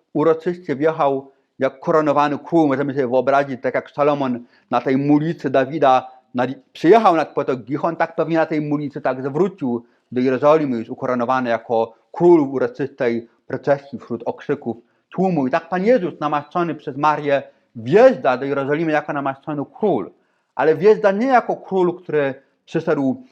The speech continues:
podbić świat przemocą, ale jako król, który przyszedł, żeby oddać swoje życie za ten świat. I tradycyjnie w Niedzielę Palmową często czyta się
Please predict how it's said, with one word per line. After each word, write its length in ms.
podbić 420
świat 380
przemocą, 580
ale 100
jako 300
król, 480
który 240
przyszedł, 420
żeby 220
oddać 380
swoje 320
życie 500
za 140
ten 220
świat. 500
I 120
tradycyjnie 640
w 180
Niedzielę 360
Palmową 480
często 560
czyta 380
się 400